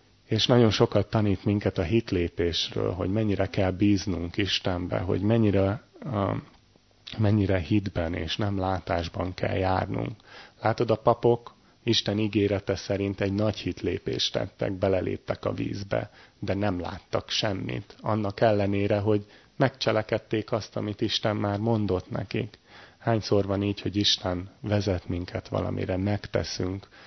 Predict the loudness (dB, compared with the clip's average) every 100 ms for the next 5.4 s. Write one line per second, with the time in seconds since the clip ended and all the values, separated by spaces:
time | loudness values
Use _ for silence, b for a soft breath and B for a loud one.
0 | B B -2 -2 -2 0 0 2 -2 2
1 | 0 0 -6 -4 -2 -4 -2 0 2 2
2 | 2 2 2 2 0 2 2 0 -6 -8
3 | -6 -2 -2 -2 -2 0 2 0 0 0
4 | -2 -2 -2 0 0 -2 -2 -2 -2 -2
5 | -2 -2 -4